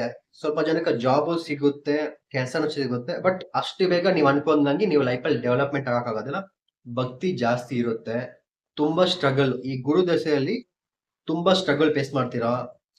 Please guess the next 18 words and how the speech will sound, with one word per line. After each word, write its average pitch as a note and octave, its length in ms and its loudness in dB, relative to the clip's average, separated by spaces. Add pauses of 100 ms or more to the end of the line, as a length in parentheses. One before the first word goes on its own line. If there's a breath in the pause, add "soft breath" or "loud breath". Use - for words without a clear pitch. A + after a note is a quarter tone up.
(120)
ಎಜುಕೇಶನ್ D#3+ 580 -2
ಡ್ರಾಪ್ C3 280 2
ಆಗುತ್ತೆ, A#2+ 600 -2
ಕೆಲ್ಸ C#3 280 -4 (360)
ಅನ್ಕೊಂಡಂಗೆ F#3 500 0
ಸಿಗೋದಿಲ್ಲ, B2+ 540 -2 (560)
ಲೇಟ್ G3 300 2
ಆಗಿ G3+ 140 2
ಕೆಲ್ಸ C3 260 -2
ಸಿಗುತ್ತೆ. B2 580 -4 (1160)
ನಮ್ D3 220 2
ಜೊತೆಲಿ D3+ 300 2
ಹೋಗಿರೋರೆಲ್ಲ D#3+ 400 4
ನಮ್ಗಿಂತ D3 400 0
ಮುಂದೆ D3 360 2
ಸ್ಪೀಡ್ D#3 340 -4
ಆಗಿ C3 100 0
ಹೋಗ್ತಾ C3 260 -2